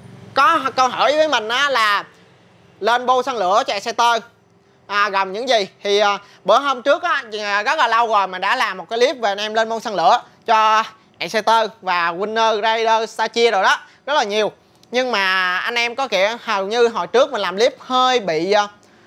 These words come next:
hơi bị, à, cái kia hơi bị khó hiểu, mình chưa có sấy sâu vào vấn đề đó, nên, à, hôm nay mình sẽ làm một clip sấy sâu hơn về phần bô xăng lửa rớt nắp và bô xăng lửa thả cam cho anh em ha. Tại vì hồi trước mình làm cho anh em là bài bô xăng lửa là zin,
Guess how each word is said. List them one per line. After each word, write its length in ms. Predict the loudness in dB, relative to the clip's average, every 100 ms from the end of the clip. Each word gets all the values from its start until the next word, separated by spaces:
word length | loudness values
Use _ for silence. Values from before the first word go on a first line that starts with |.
| _
hơi 220 | -2 0
bị, 240 | 0 0 2
à, 180 | 2 -2 -8 _ _ _ _ _ -6
cái 100 | -4
kia 100 | -2
hơi 180 | 0 0
bị 100 | 0
khó 120 | -2
hiểu, 300 | -2 -2 -4 -6 _
mình 160 | -8 0
chưa 160 | 2 2
có 120 | 2
sấy 220 | 0 0
sâu 320 | 2 2 2
vào 280 | 2 2 0
vấn 160 | 0 2
đề 220 | 2 0 -10 _ -6
đó, 200 | 0 2
nên, 280 | 2 0 0
à, 260 | 0 0 -2 _ -14
hôm 120 | -6
nay 180 | -4 -4
mình 120 | -6
sẽ 220 | -4 -2
làm 180 | -2 -4
một 120 | -4
clip 180 | -4 -4
sấy 240 | -4 -4 -2
sâu 220 | 0 0
hơn 240 | 2 0 -2 -16 -4
về 160 | -2 0
phần 220 | -2 2
bô 240 | 2 2
xăng 180 | 0 -4
lửa 200 | -2 0
rớt 140 | 0 0
nắp 160 | -4 -6 -20 -6
và 180 | -2 0
bô 180 | 0 -2
xăng 180 | -2 -2
lửa 140 | -2
thả 100 | -2
cam 240 | -2 0 -2 -8 _ -6
cho 80 |
anh 80 | -2
em 120 | 0
ha. 140 | 0 0 -4 _ _ -4
Tại 160 | -2
vì 100 | 0
hồi 120 | -2 0
trước 200 | 0 -2
mình 120 | -4
làm 200 | -6 -4
cho 80 | -4
anh 80 |
em 160 | -2 -2
là 120 | -2
bài 220 | 0 0
bô 180 | 0 -2
xăng 180 | -2 -4
lửa 220 | -2 0
là 420 | 0 0 0 -2 -6
zin, 280 | 0 0